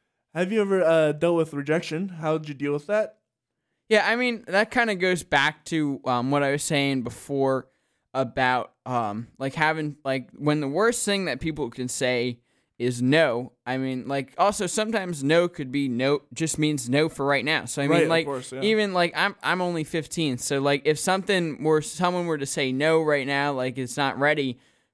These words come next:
Speaker 2: for now. I mean, like, I still have many more years to achieve that goal. If I didn't get it right now, I can get it later. So I think that's, that's the best way to handle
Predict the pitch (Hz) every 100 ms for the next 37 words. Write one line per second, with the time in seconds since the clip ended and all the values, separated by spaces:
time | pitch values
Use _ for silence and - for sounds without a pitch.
0 | - 131 139 160 127 123 - - 139 139
1 | 135 135 151 160 - 160 151 143 127 -
2 | _ _ - 151 147 143 135 165 151 151
3 | - 123 120 - - 123 - 151 147 143
4 | 120 - 151 143 127 120 123 127 117 120
5 | 127 117 113 101 185 165 151 - _ _
6 | - 131 135 127 127 113 - 131 127 107
7 | 110 - 123 156 180 165 170 185 - -
8 | 151 151 - 135 131 135 - 131 127 107
9 | 117 123 131 131 131 131